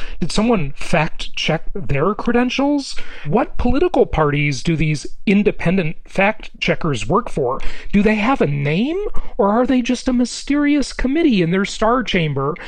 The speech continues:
Are they a governmental body that we have recourse against if they do something wrong and their fact checking is inaccurate? Do we get to sue them? Is there any recourse against these mysterious, secretive,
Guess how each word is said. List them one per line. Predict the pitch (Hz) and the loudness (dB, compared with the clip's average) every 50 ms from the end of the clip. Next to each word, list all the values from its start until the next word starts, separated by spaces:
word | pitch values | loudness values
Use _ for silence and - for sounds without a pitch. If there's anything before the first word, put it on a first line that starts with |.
| - - - - | -10 -8 -2 2
Are | 214 196 208 | 2 4 4
they | 220 240 226 | 4 4 4
a | 214 202 | 4 2
governmental | 180 123 117 165 180 196 262 233 226 226 220 - 226 | 2 0 0 0 2 2 2 2 2 2 2 0 0
body | 165 120 107 139 143 175 226 277 285 294 294 - - - - - | 0 0 0 0 0 2 2 2 2 2 0 -2 -4 -6 -6 -4
that | - 247 220 | -2 0 0
we | 202 170 165 | 2 2 2
have | 180 156 123 | 2 0 0
recourse | 127 127 143 190 220 - - 240 262 269 240 - - | 0 0 0 0 0 0 0 0 0 0 0 -2 -4
against | 247 240 294 302 311 - - - - - - - - - - | -2 -2 -2 -4 -4 -8 -10 -12 -6 -2 -2 0 0 0 0
if | 190 - - | -2 -2 0
they | 165 151 | 0 -2
do | 135 120 190 226 | 0 0 0 0
something | - - 254 240 - 226 170 151 | 0 -2 -2 0 0 0 0 0
wrong | 139 143 156 190 220 247 262 277 | -2 0 0 0 0 0 0 0
and | 262 196 175 156 | 0 0 2 2
their | 165 156 151 147 151 139 | 2 2 2 0 -2 -4
fact | - - - 196 185 202 - - - - 226 - | -4 -2 0 0 0 0 -2 -2 -4 -4 -4 -4
checking | - - 202 185 - - 208 202 | -2 -2 -2 -2 0 0 -2 0
is | 208 - 190 135 135 | 0 0 -2 0 0
inaccurate? | 160 151 151 156 165 175 - - 247 262 302 311 - - - - - - - | 0 0 0 -2 -2 -2 -2 -2 0 0 0 -2 0 0 0 0 0 0 2
Do | 175 190 | 2 2
we | 196 202 208 | 2 2 2
get | 185 240 247 247 - | 2 0 0 0 0
to | 180 151 | -2 -4
sue | - - - - 165 185 214 220 | -4 -6 -6 -2 0 0 0 0
them? | 285 294 311 330 370 370 - - - - - - - - - - - | 0 0 -2 -2 -4 -6 -6 -10 -12 -12 -10 -10 -6 -4 -2 0 2
Is | 220 156 147 | 2 2 4
there | 214 208 214 | 4 4 4
any | - 214 220 262 262 | 4 4 2 2 2
recourse | 208 175 196 233 - - 262 269 240 - | 2 2 2 2 2 0 0 0 0 0
against | 180 196 220 220 - | -2 -2 -2 -2 0
these | - 214 208 202 170 | 0 0 0 0 0
mysterious, | - 170 147 - - - - 170 185 220 247 262 269 277 247 | -2 -2 -2 -4 -6 -4 -2 0 0 0 0 0 0 -2 -4
secretive, | - - - - - 190 190 - - 233 - 233 247 226 196 | -6 -8 -10 -6 -4 -4 -2 -2 -4 -2 -2 -2 -2 -2 -2